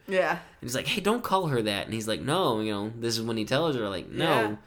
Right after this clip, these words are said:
Speaker 2: she was arrested because she didn't put out. She took this dude's money but didn't do anything."
Speaker 1: Yeah. <laughs>
Speaker 2: He's like, "But don't worry,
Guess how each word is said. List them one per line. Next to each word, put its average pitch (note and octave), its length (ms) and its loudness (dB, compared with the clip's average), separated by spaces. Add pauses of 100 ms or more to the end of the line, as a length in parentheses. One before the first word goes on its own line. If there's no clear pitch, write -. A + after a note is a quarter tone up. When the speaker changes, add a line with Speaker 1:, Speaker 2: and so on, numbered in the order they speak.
(320)
Speaker 2:
she C#3+ 220 0
was C3 120 4
arrested C3 440 2
because A#2+ 320 0
she B2 160 -2
didn't A#2+ 260 0
put A#2+ 200 0
out. B2+ 480 -2
She - 120 0
took C3+ 300 0
this B2+ 160 0
dude's B2+ 320 0
money B2 320 2
but G#2 140 -2
didn't G#2 240 -2
do C3+ 180 2
anything." G#2 400 -4
Speaker 1:
Yeah. F#3+ 400 6
<laughs> - 60 -18 (1120)
Speaker 2:
He's G#3 140 -4
like, G#3 100 -2
"But C3 120 -2
don't F3 180 4
worry, D#3 320 6